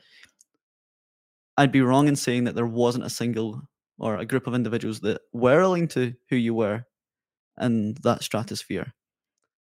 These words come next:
Who are some of the celebrities or the influencers or the content creators that you did surround yourself with in that time that really rubbed off on you in the right way and still exist in the embodiment of who you are today?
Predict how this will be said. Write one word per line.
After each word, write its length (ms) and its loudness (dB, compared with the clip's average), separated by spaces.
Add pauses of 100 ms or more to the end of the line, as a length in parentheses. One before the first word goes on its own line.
(140)
Who 280 8
are 80 6
some 280 0
of 60 2
the 80 2
celebrities 880 -2
or 160 0
the 140 -4
influencers 680 -4
or 80 -8
the 100 -14
content 420 -8
creators 300 -10
that 120 -14
you 200 -2
did 200 0
surround 320 0
yourself 300 -4
with 220 -12 (340)
in 100 0
that 160 -2
time 240 -4
that 120 -4
really 400 4
rubbed 240 0
off 180 -2
on 80 -6
you 60 -4
in 60 -4
the 80 -6
right 200 -6
way 260 -4 (320)
and 100 -6
still 280 0
exist 420 -6
in 100 -6
the 120 -2
embodiment 420 -4
of 80 -10
who 100 -4
you 160 -6
are 100 -6
today? 300 -8